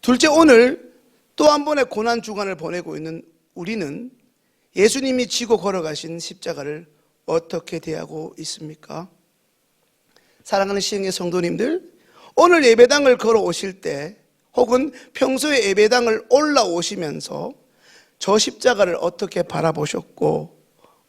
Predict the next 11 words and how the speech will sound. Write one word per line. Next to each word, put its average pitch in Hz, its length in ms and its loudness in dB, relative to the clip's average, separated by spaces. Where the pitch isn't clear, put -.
어떻게 220 560 0
묵상하셨습니까? 180 1200 -4
이제 180 140 2
하나님의 202 380 2
말씀, 160 560 -6
요한 185 260 -2
일서 165 340 -4
이 160 160 -8
장 190 220 -2
십오 214 340 -4
절, 220 320 -2